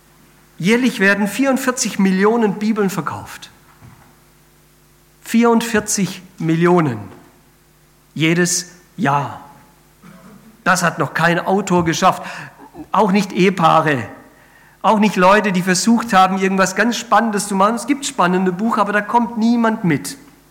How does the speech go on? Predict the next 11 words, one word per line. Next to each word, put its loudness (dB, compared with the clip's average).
Stanley 0
Baldwin, 0
der 0
Premierminister, 0
sagte -2
einmal, 0
die -6
Bibel -4
ist -6
höchst -4
explosiv. -6